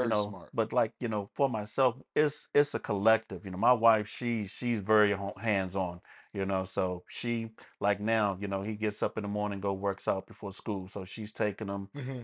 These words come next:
Speaker 1: and everything. And then, you know, even with, you know, high school, middle school, you know, like, we got a half court in the backyard, but
Speaker 3: Right.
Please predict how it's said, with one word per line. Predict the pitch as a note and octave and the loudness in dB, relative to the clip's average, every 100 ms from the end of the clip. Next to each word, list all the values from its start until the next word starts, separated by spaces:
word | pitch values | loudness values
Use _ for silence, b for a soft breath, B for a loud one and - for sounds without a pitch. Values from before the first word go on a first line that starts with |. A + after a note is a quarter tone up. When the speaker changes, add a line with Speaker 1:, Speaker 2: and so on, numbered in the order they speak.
| - | -6
Speaker 1:
and | G2+ | -4
everything. | G2 G2 G2+ G2 G2 | -4 -4 -2 -2 -4
And | F#2 F#2+ | -6 -6
then, | G2 | -6
you | |
know, | G2 F#2+ - | -6 -6 -6
even | A2 G#2+ G#2 G2+ | -6 -2 -2 -2
with, | G2+ G2+ - _ | -2 -4 -6 _
you | G#2+ | -6
know, | G2 F#2 G#2 | -4 -8 -8
high | - A2 | 0 2
school, | G#2+ - G#2 | 2 -4 -6
middle | G2+ G#2 | -4 -6
school, | G2+ - G2+ G#2 b b b | -6 -6 -6 -8 b b b
you | A#2 | -4
know, | G2+ F#2+ | -2 -2
like, | F#2+ F#2+ F#2 B B B - | 0 -2 -2 B B B -4
we | B2+ | 4
got | A#2+ G#2+ | 6 8
a | |
half | A#2+ G#2+ G#2 | 8 6 6
court | A#2 | 2
in | G2+ | 2
the | |
backyard, | F#2+ G#2+ G2 - G2+ G2+ | 2 2 2 0 0 0
but | G2 | -2
Speaker 3:
Right. | G#2+ | -10